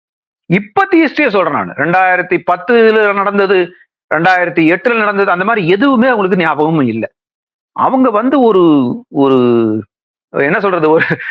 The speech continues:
ஒரு ஜாம்பி ஸ்டேஜ்ல இருக்கிறாங்க. இப்ப அவங்கள பொறுத்த வரைக்கும் ஒரு Instagram ரீலு, Facebook ரீல்ஸ், இந்த மாதிரி இதுதான் ஓடிட்டு இருக்கே ஒழிய, அவங்கள பொறுத்த வரைக்கும் அந்த மாதிரி இதுவே கிடையாது. So இவங்களை எல்லாம் தட்டி எழுப்பி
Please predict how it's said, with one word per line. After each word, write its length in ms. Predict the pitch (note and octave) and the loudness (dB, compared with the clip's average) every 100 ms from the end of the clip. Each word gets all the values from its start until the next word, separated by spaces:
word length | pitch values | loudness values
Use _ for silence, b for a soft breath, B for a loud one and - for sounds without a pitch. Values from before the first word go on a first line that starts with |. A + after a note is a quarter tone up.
| B | B
ஒரு 200 | E3+ E3+ | -2 0
ஜாம்பி 400 | C#3 E3+ B3+ C4 | 0 0 0 0
ஸ்டேஜ்ல 340 | A3+ B3 A#3+ | -2 -2 0
இருக்கிறாங்க. 320 | G#3+ G3 A3+ E3 | 0 0 -2 -2
இப்ப 260 | C#3+ C#3+ | -2 0
அவங்கள 140 | F3+ F3+ | 0 -2
பொறுத்த 260 | F#3+ F3+ | -2 0
வரைக்கும் 360 | A3 G#3+ A3+ F3+ B B | -2 0 -2 -4 B B
ஒரு 200 | - E3+ | -2 0
Instagram 600 | E3+ F#3 - A#3 G3+ G3 F#3 | 0 0 0 0 0 -2 0
ரீலு, 400 | F3+ G3 F#3 G3 | 0 0 0 0
Facebook 440 | E3 A#3 F#3+ G3 - | 0 -2 0 -2 0
ரீல்ஸ், 360 | E3 F#3+ F#3 | -2 0 0
இந்த 260 | G3+ E3 A3+ | 0 0 0
மாதிரி 200 | D#4 D4 | 0 0
இதுதான் 300 | C4 D#4 E4+ | 0 2 2
ஓடிட்டு 240 | C#4+ C#4 | 2 0
இருக்கே 200 | C4+ A3+ | -2 0
ஒழிய, 380 | F#3+ E3 D#3 G#3+ - B _ - | 0 0 0 -2 -10 B _ -4
அவங்கள 160 | B3+ B3 | -2 -2
பொறுத்த 200 | C4+ D4 | 0 -2
வரைக்கும் 220 | D4+ D4 | 0 0
அந்த 120 | A#3 | 0
மாதிரி 180 | B3+ B3 | 0 0
இதுவே 160 | B3 | 0
கிடையாது. 280 | B3 G#3+ F3+ | 0 0 -2
So 120 | A3+ | -2
இவங்களை 360 | G#3+ G3+ C4 C4 | 0 0 0 0
எல்லாம் 240 | C4 C#4+ | 0 0
தட்டி 280 | C4+ B3+ C4 | -2 -4 -2
எழுப்பி 480 | C4 C4 A3 C4 C4 | 0 0 0 -2 -4